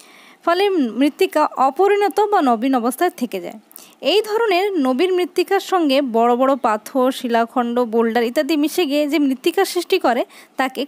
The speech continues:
কঙ্কাল সার মৃত্তিকা বা স্কেলিটন সয়েল বলা হয়। আবার ভূমির ঢাল অবতল প্রকৃতির হলে মৃত্তিকা সঞ্চয়ে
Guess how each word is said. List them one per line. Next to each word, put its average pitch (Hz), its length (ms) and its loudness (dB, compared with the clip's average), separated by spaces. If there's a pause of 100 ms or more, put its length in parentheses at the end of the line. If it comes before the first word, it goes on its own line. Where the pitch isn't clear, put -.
কঙ্কাল 330 520 2
সার 254 420 0 (160)
মৃত্তিকা 262 560 -2 (280)
বা 247 120 0
স্কেলিটন 415 680 -2
সয়েল 254 360 0
বলা 196 280 -2
হয়। 220 280 -2 (2500)
আবার 285 420 2 (280)
ভূমির 339 420 2
ঢাল 320 320 2
অবতল 294 460 2
প্রকৃতির 330 460 -2
হলে 330 260 0 (360)
মৃত্তিকা 349 500 0
সঞ্চয়ে 330 580 0